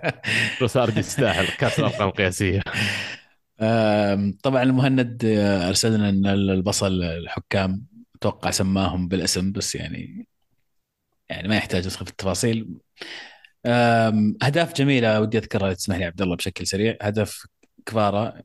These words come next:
Speaker 1: كفاراتسيليا على، أو مع نابولي، هدف قلب فيه تقريبًا ثلاث لعيبة وراه، يعني، كان كذا محاط ب-، بمجموعة لاعبين وقلبهم كلهم،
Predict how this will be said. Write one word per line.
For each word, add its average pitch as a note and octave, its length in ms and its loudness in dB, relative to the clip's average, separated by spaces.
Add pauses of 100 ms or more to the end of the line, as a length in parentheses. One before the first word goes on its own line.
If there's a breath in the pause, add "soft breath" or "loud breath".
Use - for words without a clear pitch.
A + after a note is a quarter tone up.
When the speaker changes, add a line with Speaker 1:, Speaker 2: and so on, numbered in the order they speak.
(120)
Speaker 1:
كفاراتسيليا F#2+ 500 0
على، F2 400 -2 (680 loud breath)
أو G2 180 2
مع G2+ 160 0
نابولي، A2 600 2
هدف G2+ 300 0
قلب G2 360 0
فيه G2 320 0 (340)
تقريبًا A2 320 -2
ثلاث G2+ 280 -2
لعيبة G2+ 360 0
وراه، G2 360 0 (100)
يعني، G#2+ 180 0
كان B2+ 180 0
كذا A#2+ 200 0
محاط A2+ 420 -2
ب-، G#2+ 80 -10
بمجموعة G#2 720 0
لاعبين A2 520 2 (100)
وقلبهم G2+ 580 0
كلهم، G#2 460 0